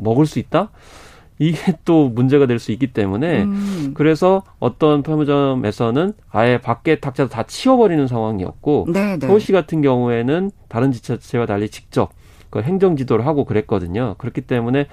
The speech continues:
Speaker 1: 앞으로 언제든지, 어, 확산세에 따라 가지고 강화될 수 있기 때문에 앞으로는 좀 명확한 기준을,
Speaker 2: 음.
Speaker 1: 어, 세우는 것이 굉장히 중요할 수 있겠다는 생각이 들고요.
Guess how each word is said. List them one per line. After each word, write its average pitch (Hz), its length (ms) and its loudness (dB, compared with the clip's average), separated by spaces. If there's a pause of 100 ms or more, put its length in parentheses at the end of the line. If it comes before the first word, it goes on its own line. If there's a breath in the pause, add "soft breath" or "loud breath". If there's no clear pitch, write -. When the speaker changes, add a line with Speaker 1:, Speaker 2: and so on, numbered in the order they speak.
(200 loud breath)
Speaker 1:
앞으로 110 360 -2
언제든지, 135 840 0 (320 soft breath)
어, 110 100 -4
확산세에 156 440 0
따라 143 280 0
가지고 113 240 -2
강화될 113 420 -4
수 - 140 -12
있기 - 220 -4
때문에 98 600 -4 (260 loud breath)
앞으로는 135 600 0
좀 120 200 -2
명확한 131 500 0
기준을, 110 720 -4 (240 soft breath)
Speaker 2:
음. 196 340 -2
Speaker 1:
어, 185 40 -6
세우는 180 340 0
것이 113 200 -2
굉장히 104 300 -4
중요할 113 460 -2
수 - 180 -10
있겠다는 104 480 -4
생각이 120 300 -2
들고요. 120 420 -4